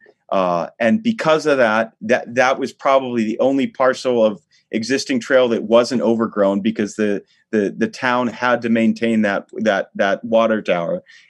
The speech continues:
And I just hiked up it, and I hiked all the way, uh, you know, ten, fifteen minutes away until I could see the ski lifts.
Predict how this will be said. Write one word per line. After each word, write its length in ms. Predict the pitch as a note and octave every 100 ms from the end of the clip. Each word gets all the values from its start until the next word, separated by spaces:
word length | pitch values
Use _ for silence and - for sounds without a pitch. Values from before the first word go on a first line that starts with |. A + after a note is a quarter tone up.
| _ -
And 420 | A2+ A2 G#2 G2 _ _ -
I 140 | C3+
just 220 | E3 E3+
hiked 260 | - E3 -
up 220 | E3+ F#3
it, 140 | F#2
and 140 | F2+ G#2+
I 100 | A2
hiked 260 | C3 B2+
all 180 | C#3 C#3+
the 100 | F3
way, 420 | D#3 C#3 C#3 C#3 - _ _ -
uh, 340 | B2 A#2+ A2+ A2+ - -
you 120 | B2
know, 140 | A#2
ten, 320 | A2+ - C3+ C3+
fifteen 360 | D#3 - D3+
minutes 260 | C#3+ C3 -
away 360 | B2 B2+ B2
until 300 | A2+ A2+ B2+
I 100 | A#2+
could 200 | A#2 A2
see 340 | - - B2+ B2+
the 100 | A2
ski 320 | - - A#2+
lifts. 480 | G#2 - - -